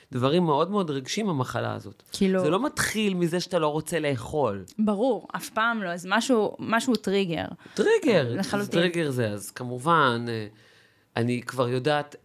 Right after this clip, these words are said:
Speaker 1: את הטריגרים האלה, אז אני לא נותנת לה להגיע לזה, כמובן, אני זאתי שומרת לה על האוכל וכאלה,
Speaker 2: מהמם.
Speaker 1: מדברת איתה על זה, היא, היא עדיין לא שם, זאת אומרת, היא נראית כמו דף מדפסת.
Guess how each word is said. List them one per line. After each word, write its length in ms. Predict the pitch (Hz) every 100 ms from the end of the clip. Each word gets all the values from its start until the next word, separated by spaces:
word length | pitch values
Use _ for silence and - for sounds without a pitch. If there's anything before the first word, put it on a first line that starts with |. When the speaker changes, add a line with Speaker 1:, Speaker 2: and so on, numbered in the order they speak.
| - _
Speaker 1:
את 100 | 131
הטריגרים 560 | 131 151 175 185 160 135
האלה, 220 | 123 117
אז 140 | 113
אני 120 | 113 117
לא 120 | 131
נותנת 420 | 139 143 139 139
לה 240 | 131 113
להגיע 440 | 113 110 95 120 151
לזה, 260 | 147 110 107
כמובן, 500 | 110 101 110 120 104
אני 160 | 101 101
זאתי 180 | 110 110
שומרת 420 | - 107 107 113
לה 60 |
על 80 | 110
האוכל 440 | 107 127 160 - 120
וכאלה, 460 | 110 110 110 143 123 - _ _ -
Speaker 2:
מהמם. 120 | 190
Speaker 1:
מדברת 360 | 190 175 139 175
איתה 200 | 170 135
על 100 | 117
זה, 160 | 110 104 -
היא, 240 | 131 123
היא 140 | 120 117
עדיין 240 | 123 139
לא 60 | 117
שם, 260 | 135 110
זאת 120 | 104 -
אומרת, 280 | 101 98
היא 260 | 110 101 95 - _ _ _ _ 117
נראית 280 | 120 120
כמו 380 | - 135 127 120 117
דף 200 | 127 120
מדפסת. 640 | 113 - 147 - 98 -